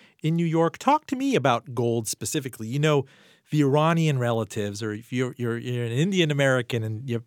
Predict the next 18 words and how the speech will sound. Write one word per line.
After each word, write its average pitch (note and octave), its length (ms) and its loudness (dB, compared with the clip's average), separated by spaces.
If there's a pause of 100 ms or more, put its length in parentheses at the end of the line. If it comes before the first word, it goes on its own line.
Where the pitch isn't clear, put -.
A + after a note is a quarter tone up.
(120)
Indian F3 280 4
relatives C#3 340 4
talking C#3+ 380 2
to C3 60 2
you, B2 60 4
there C3+ 140 6
always F#3+ 240 4
seems F3 220 -4
to D#3 60 -6
be D#3+ 100 0
this D3+ 200 0
fetish D3 400 -2
with C#3 200 -2
gold, G#2+ 320 2
that A2+ 120 0
it B2+ 120 0
is C3 180 2
that A#2+ 260 0